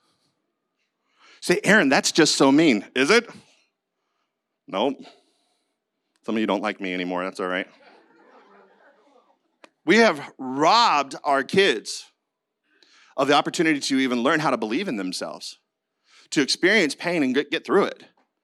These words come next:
and to come out the other side stronger. By taking away all risk, we've also robbed them of developing a faith in God. Because when you go through difficult things, that helps you develop your faith in God. In fact, in Hebrews eleven six, it tells us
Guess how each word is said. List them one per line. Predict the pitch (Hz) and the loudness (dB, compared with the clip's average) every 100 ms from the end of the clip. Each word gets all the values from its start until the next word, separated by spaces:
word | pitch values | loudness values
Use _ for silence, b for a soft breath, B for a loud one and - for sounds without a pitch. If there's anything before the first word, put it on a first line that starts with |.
| _ _ _ | _ _ _
and | - | -18
to | - | -8
come | 170 | -2
out | 180 | -2
the | 170 | 0
other | 160 151 | 0 -2
side | 160 127 113 | -4 -6 -6
stronger. | - 147 190 120 | -4 -2 -2 -4
By | 104 113 | -8 -6
taking | 190 196 170 | -4 -2 0
away | 151 | 0
all | - 156 180 147 | 0 -2 -2 0
risk, | 170 170 - | 0 0 -4
we've | 135 127 B B B | -6 -6 B B B
also | 175 202 190 147 | -2 -2 -2 -2
robbed | 147 180 180 | 0 0 0
them | 139 127 | -2 -4
of | - 131 117 | -2 -4 -2
developing | 123 123 156 156 135 | -4 -2 -2 -4 -8
a | 120 | -10
faith | - 156 151 | -8 -8 -8
in | 120 101 | -8 -6
God. | 131 123 78 _ _ _ _ _ _ _ _ _ _ _ _ _ - | -6 -8 -14 _ _ _ _ _ _ _ _ _ _ _ _ _ -12
Because | 143 | -4
when | 147 | 0
you | |
go | 147 220 | 2 2
through | 190 | 0
difficult | 165 156 - 139 | -4 -6 -4 -4
things, | 165 147 | -2 -2
that | 143 170 | -2 -2
helps | 185 185 | -2 -4
you | 160 | -6
develop | 185 277 220 170 | -2 0 0 -2
your | 131 | -6
faith | 131 110 113 | -2 -2 -4
in | 98 | -6
God. | 101 95 | -4 -4
In | 107 | -2
fact, | 165 151 | -2 -2
in | 139 | -4
Hebrews | 160 160 143 143 | -2 0 0 2
eleven | 139 147 | 0 0
six, | 139 190 - | 0 -2 -4
it | - | -2
tells | 185 160 | 0 2
us | 139 | -2